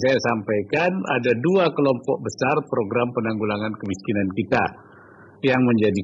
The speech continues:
kunci dalam penurunan angka kemiskinan ekstrim itu. Yang pertama, yaitu kelompok program untuk mengurangi beban pengeluaran, eh,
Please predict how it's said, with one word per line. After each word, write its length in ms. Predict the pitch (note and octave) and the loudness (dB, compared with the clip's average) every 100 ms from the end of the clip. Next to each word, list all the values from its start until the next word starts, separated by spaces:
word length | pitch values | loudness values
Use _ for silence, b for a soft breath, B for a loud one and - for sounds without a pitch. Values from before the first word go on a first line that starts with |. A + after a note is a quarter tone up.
| G2 | 0
kunci 480 | B2 A2+ - G3 G3+ | 0 0 0 2 4
dalam 400 | C#3+ A#2 A#2+ C#3+ E3+ D#3+ - - - - | 4 4 4 2 0 -6 -16 -20 -20 0
penurunan 540 | D3 B2+ B2 B2 B2 | 4 6 6 4 2
angka 320 | C3 B2 A2 A#2 | 0 -2 0 -2
kemiskinan 560 | - A2 G2+ A#2 G#2 G#2+ | 0 -2 -2 -2 -2 -2
ekstrim 320 | - - G2+ F#2+ | -6 -4 -4 -2
itu. 240 | G2 G#2 | -4 -2
Yang 160 | G2+ F#2+ | -2 0
pertama, 640 | A2 G2 A#2+ A#2+ D#3+ G#3 G#3 - - - - - - - - | -2 0 2 2 2 0 -2 -8 -20 -20 -20 -20 -20 -12 0
yaitu 240 | A#2+ A2+ D#3+ D3+ | 2 4 2 2
kelompok 480 | C#3 B2 A#2 B2 - | 4 4 2 0 2
program 640 | A2+ G2+ F#2+ C#3 E3+ F3 | 2 2 2 2 4 2
untuk 320 | E3+ - C3+ D3+ | 0 0 0 2
mengurangi 560 | A#2 A2+ A#2+ B2 C3 | 0 2 2 4 2
beban 380 | A2 G2 A#2+ A#2 A2+ | 2 0 2 2 2
pengeluaran, 600 | A2+ G#2+ G#2+ G#2 G#2+ G#2 G#2+ A2+ - b b b b b b _ - | 0 2 4 4 2 2 -2 -8 -20 b b b b b b _ -8
eh, 200 | A2 | -4